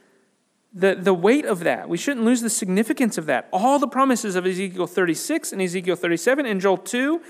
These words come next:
and other passages, they have been fulfilled. The Spirit has been poured out. And he's been poured out and given to you and to me and to everyone who calls on the name of the Lord. That's part of what it means to be saved, is you receive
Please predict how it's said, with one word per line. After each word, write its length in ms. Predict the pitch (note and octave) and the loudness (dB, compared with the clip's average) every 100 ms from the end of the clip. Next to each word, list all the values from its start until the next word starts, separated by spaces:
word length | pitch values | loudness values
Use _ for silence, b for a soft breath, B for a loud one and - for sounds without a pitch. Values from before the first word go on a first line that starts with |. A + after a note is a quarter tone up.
| B B | B B
and 140 | F3 F3 | -4 0
other 300 | G#3+ B3+ D4 | 2 4 2
passages, 420 | A#3+ G#3 G#3+ F3 | 2 2 0 0
they 160 | A3 A#3 | 4 4
have 180 | A#3+ | 2
been 140 | A#3 G#3+ | 2 0
fulfilled. 840 | - G3+ - C#4 C#4+ A#3 C3+ - - B B B - | 0 -4 -4 0 4 4 2 -2 -14 B B B 2
The 100 | G#3 | 2
Spirit 520 | - - C4 C#4+ G#3+ | 2 0 4 4 2
has 340 | A3 A#3+ A#3+ | 2 4 4
been 260 | G#3 A#3+ A3 | 2 2 2
poured 360 | - A3 G#3 - | 2 4 4 2
out. 440 | B3 F3 - - - b b b b b b b b _ _ - | 0 0 -6 -20 -20 b b b b b b b b _ _ -6
And 100 | E3+ | 0
he's 140 | G#3 G#3+ | 0 2
been 140 | G3 | -2
poured 280 | - B3+ B3+ | 0 2 4
out 180 | B3+ G#3+ | 4 2
and 200 | G3 F#3+ | 0 2
given 320 | A3+ A3+ - | 4 4 2
to 180 | - G#3+ | 0 0
you 480 | E3 A3 C4+ A#3+ | 2 6 6 6
and 180 | - F3+ - | 2 -2 -2
to 120 | F#3+ | -2
me 600 | F#3 A#3+ B3+ C3 A2+ - b b b b F#3+ | 2 2 2 0 -4 -18 b b b b -4
and 160 | F#3 | -2
to 200 | A3 - | 0 0
everyone 500 | G#3 B3 C4 G#3 E3+ | 2 2 2 2 2
who 120 | F3 | 0
calls 400 | G3+ - G3+ A3 | -2 2 4 4
on 320 | G#3 G3 G3+ G#3 | 2 0 2 2
the 60 | |
name 260 | G3 F#3+ G3 | 2 0 0
of 100 | G3 | 0
the 60 | |
Lord. 140 | A#3 G3+ | 2 2
That's 100 | - | 0
part 160 | A3+ | 0
of 60 | A3 | 2
what 100 | A3+ | 2
it 60 | G#3 | 0
means 180 | G3+ | -4
to 60 | - | -4
be 80 | G#3+ | -6
saved, 320 | - C4 G3 | -2 -2 -2
is 120 | F3+ | -2
you 100 | G3+ | 0
receive 840 | G#3+ G#3 - C#4+ C4 G3 F#3+ G#3 | 0 0 -2 0 2 2 2 -2